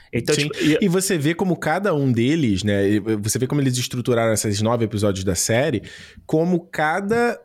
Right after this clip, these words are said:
Speaker 2: tijolinho na construção da relação do Joe e da Ellie, né?
Speaker 1: Uhum.
Speaker 2: Que é uma parada que eu acho que no jogo, pelo menos quando eu joguei a primeira vez, ela não era tão óbvia.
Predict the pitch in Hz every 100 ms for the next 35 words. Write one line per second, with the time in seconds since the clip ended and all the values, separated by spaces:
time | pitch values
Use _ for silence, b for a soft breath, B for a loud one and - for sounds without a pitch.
0 | _ _ _ - 180 160 170 156 151 185
1 | 208 180 151 165 - 147 160 170 175 170
2 | - 160 170 143 147 170 196 196 151 131
3 | 110 202 147 120 185 - _ - 131 156
4 | 160 147 151 170 175 156 156 - 151 170
5 | 175 202 131 120 165 269 - - 127 123
6 | 123 - 120 113 113 110 110 101 98 135
7 | 156 160 175 160 190 254 - - 170 175
8 | 175 - 135 123 107 80